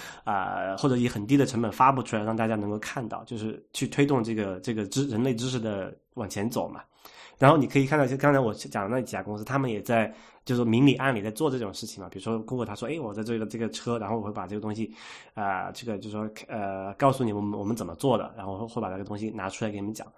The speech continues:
但苹果其实很少做这种，把它的一些，呃，就很超前的一些技术啊，拿出来讲的。就是其实刚刚你也提到了，就很可能是因为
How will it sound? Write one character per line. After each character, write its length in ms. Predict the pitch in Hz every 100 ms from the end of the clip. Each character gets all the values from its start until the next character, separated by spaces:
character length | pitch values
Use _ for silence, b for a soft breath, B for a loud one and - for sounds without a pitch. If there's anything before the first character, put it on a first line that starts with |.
| b
但 120 | -
苹 140 | 151 165
果 100 | 147
其 160 | 127
实 80 | 127
很 160 | 120 113
少 160 | 127
做 180 | 98 113
这 80 | 107
种， 240 | 107 95 - _ -
把 100 | 104
它 200 | 110 113
的 180 | 107
一 40 | 101
些， 280 | - 107 101 B B B B -
呃， 300 | 104 104 104
就 140 | 120
很 140 | 110 104
超 240 | - 151
前 260 | 156 98 104
的 80 |
一 80 | 120
些 160 | 113 113
技 220 | - 143
术 180 | - 113
啊， 240 | - 92
拿 140 | 98 98
出 140 | -
来 100 | 110
讲 240 | 107 107 -
的。 80 | _
就 100 | 180
是 160 | 180 160 -
其 140 | - 165
实 20 |
刚 140 | 170
刚 100 | 170
你 60 | 135
也 80 | 127
提 160 | -
到 120 | 120
了， 40 | 107
就 180 | 127 127
很 180 | 123
可 120 | 139 120
能 100 | 110
是 160 | 120
因 80 | 131
为 180 | 131